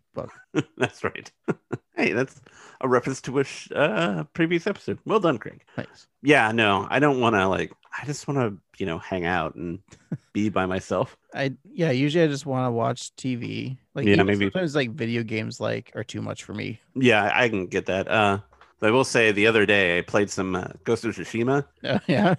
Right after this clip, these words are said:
Speaker 2: I did no missions. I just, uh, chased foxes and went to haiku places.
Speaker 1: Okay, that's good then.
Speaker 2: That, that, that was a fun time.
Speaker 1: Yeah, I guess if you're like Spider-Man too, just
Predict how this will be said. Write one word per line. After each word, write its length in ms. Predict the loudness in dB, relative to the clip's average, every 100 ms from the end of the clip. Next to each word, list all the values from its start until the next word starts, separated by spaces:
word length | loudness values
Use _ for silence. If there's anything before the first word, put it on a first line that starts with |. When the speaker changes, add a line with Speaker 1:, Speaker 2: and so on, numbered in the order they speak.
| 2
Speaker 2:
I 80 | 4
did 220 | 4 4
no 180 | 4 4
missions. 460 | 2 2 0 2
I 100 | 2
just, 240 | 2 -2 -2
uh, 160 | -2
chased 280 | -2 -4 -2
foxes 600 | 2 4 4 0 -2 0
and 100 | 0
went 220 | 0 -2
to 220 | 0 2
haiku 400 | 2 -2 -2 -2
places. 480 | 0 -2 0 -4 -6 _ -20 0
Speaker 1:
Okay, 300 | 2 4 4
that's 240 | 4 4 0
good 180 | -10 -12
then. 220 | -18 -4
Speaker 2:
That, 140 | 4 6
that, 160 | 6
that 100 | 6
was 140 | 4 2
a 40 |
fun 200 | -6 -8
time. 240 | -8 -12 -14 -6
Speaker 1:
Yeah, 360 | 0 0 0 0
I 100 | 4
guess 200 | 4 2
if 100 | -2
you're 140 | 0
like 140 | -2 -4
Spider-Man 480 | -4 -2 -2 -6
too, 180 | -8 -8
just 220 | -8 -12